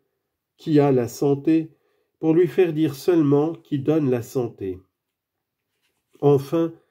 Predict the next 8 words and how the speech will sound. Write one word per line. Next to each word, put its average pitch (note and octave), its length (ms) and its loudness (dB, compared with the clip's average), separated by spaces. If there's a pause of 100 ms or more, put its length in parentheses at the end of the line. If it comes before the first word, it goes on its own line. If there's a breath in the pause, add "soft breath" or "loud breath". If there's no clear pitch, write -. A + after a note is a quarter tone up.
(360 soft breath)
les D3+ 140 0
peuples G#3 340 2
entendent F3 420 4
les D#3 180 2
noms D#3+ 220 2
du C3+ 160 -2
souverain C#3 600 -2
être E3+ 520 -4